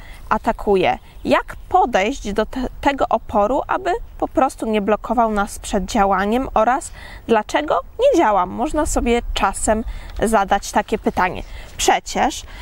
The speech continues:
masz wyznaczone cele, wiesz, dlaczego chcesz je osiągnąć, no i nie, nierzadko masz wyznaczony plan. I co dalej? Otóż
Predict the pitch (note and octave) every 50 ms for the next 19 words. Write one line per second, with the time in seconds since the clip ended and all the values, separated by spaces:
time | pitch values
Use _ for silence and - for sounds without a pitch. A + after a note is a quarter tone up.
0 | - - - G#3 B3 D#4 A#4+ B4 - - F4 C4+ A#3+ A#3+ B3 - G#3+ G3 G3+ -
1 | - A#3+ A#3+ B3 A#3+ A3 A#3 - - - - F3 E3 D#3+ D#3 E3+ G#3+ B3 D#4+ E4+
2 | - - - - - - - - - - - - - - - - - - - -
3 | G3 B3 D4 F4+ C5+ C5+ - - - - - - - - - - - - - G#3
4 | B3+ A#3 A3+ - - F#4 E4 C4+ A3+ C4 - - - - C4+ - - A#3+ - -
5 | A3 G#3+ - - G#3 G3 F#3+ F#3+ F#3 G3 G3+ A3 B3 C#4+ D#4 - - - - -
6 | - - - - - - - A#3 B3+ A3 - - B3+ E4 A4+ - - - - -
7 | - - - - - - - - - - - B3 B3+ C#4 D4+ - - - - -
8 | - G#3+ A3 A#3 C4 C4+ C4+ D4 - - - B3+ A3 G#3 G#3+ A3+ B3 D4+ C#4+ C4
9 | G#3 - A3+ A#3 G#3+ G#3 - G#3+ G3+ - - A3 G#3 G#3+ G#3 G#3+ - - - G#3+
10 | F3 C#3 C#3+ - - - - - - - C4+ - - - G4 C5+ A#4 E4 B3+ G#3+
11 | F3+ - - - - - - - - - - - - - - - - - - -
12 | - - - - - - - - - - - - - - - - - - - -
13 | - - A#3+ G#3+ - - - - - - - -